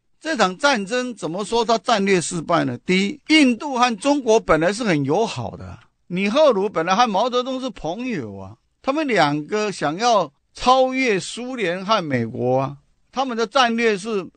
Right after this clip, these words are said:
中国联合印度是全世界人口的将近，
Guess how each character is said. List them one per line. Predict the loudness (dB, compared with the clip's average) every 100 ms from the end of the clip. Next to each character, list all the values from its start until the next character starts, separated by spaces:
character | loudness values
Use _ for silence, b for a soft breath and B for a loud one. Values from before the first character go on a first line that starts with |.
| _ _
中 | 0 0 0
国 | 2 6 6
联 | 4 2 0
合 | 0 0 -2 -6 _ _ _ _ -2
印 | 0 0
度 | -2 -6
是 | -6
全 | -4 -4 -2
世 | -6 -8
界 | 0 2 4
人 | 4 2 0
口 | -4 -2
的 | 0
将 | 0 0 -2
近， | -4